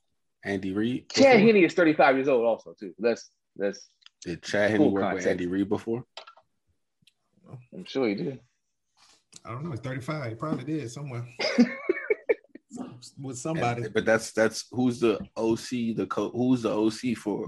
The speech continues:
Speaker 1: for R G three to give him the shot?
Speaker 3: They keep
Speaker 1: How,
Speaker 3: him fired,
Speaker 1: who,
Speaker 3: so.
Speaker 1: whose coaching tree does he get on? That, that's my, that's essentially what I'm getting at.
Speaker 3: Harbaugh.
Speaker 2: I mean, shit, Kyle can go talk to him, be with Trey Lance.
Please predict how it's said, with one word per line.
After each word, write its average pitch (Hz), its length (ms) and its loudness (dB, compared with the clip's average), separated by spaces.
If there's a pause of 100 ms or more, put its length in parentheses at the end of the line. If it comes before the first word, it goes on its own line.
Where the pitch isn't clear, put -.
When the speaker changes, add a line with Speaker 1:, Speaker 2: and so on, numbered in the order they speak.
Speaker 1:
for 101 140 0
R 98 140 4
G 98 200 -4
three 90 320 -8 (840)
to 101 100 -4
give 92 220 2
him 92 80 0
the 87 100 -2
shot? 82 360 0 (2250)
Speaker 3:
They 131 100 -8
keep 165 200 -4
Speaker 1:
How, 107 80 2
Speaker 3:
him - 80 -2
fired, - 440 -12
Speaker 1:
who, 143 120 6
Speaker 3:
so. 104 140 -6
Speaker 1:
whose 143 220 8
coaching 143 360 4
tree 131 200 2
does 120 160 0
he 117 120 -2
get 110 160 2
on? 87 240 -6 (160)
That, 117 180 2
that's 156 240 4
my, 139 180 4
that's 165 260 4
essentially 139 540 -4
what 117 120 -2
I'm 101 120 -4
getting 90 280 -2
at. 80 140 -12 (400)
Speaker 3:
Harbaugh. 196 440 -2
Speaker 2:
I 104 60 2
mean, 131 180 8
shit, 170 400 6
Kyle 226 300 6
can 220 120 4
go 202 140 6
talk 208 300 2
to 220 80 0
him, 180 240 -6
be 180 120 -4
with 208 140 0
Trey 226 160 2
Lance. 254 380 -4